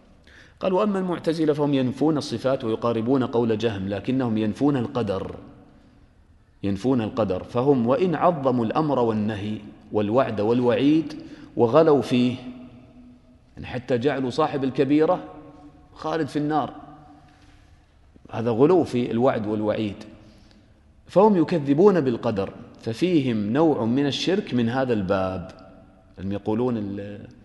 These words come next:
الإنسان هو الذي يخلق فعل نفسه. قال: "والإقرار بالأمر والنهي والوعد والوعيد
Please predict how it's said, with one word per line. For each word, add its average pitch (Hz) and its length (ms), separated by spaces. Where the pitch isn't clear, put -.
الإنسان 110 420
هو 123 100
الذي 113 240
يخلق 117 440
فعل 110 320
نفسه. 101 360
قال: 156 540
"والإقرار 139 720
بالأمر 131 600
والنهي 110 560
والوعد 113 480
والوعيد 107 760